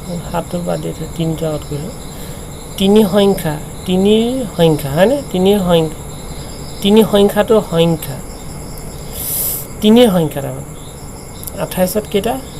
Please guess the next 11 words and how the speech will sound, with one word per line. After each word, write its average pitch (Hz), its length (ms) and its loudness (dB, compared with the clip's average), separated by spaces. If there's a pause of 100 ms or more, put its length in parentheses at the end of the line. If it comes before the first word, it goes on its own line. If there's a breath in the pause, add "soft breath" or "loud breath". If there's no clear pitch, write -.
(120)
এটাও 151 300 4
নাই, 160 120 -4 (160)
শূন্য। 160 260 0 (1400)
ত্ৰিছত 185 400 2 (480)
এটা, 147 200 0 (500)
এই 143 120 -4
ত্ৰিছত 151 340 -2 (100)
এটা, - 160 -10 (160)
হয়নে? 170 300 2
বুজি 175 180 0
পাইছানে? 220 260 0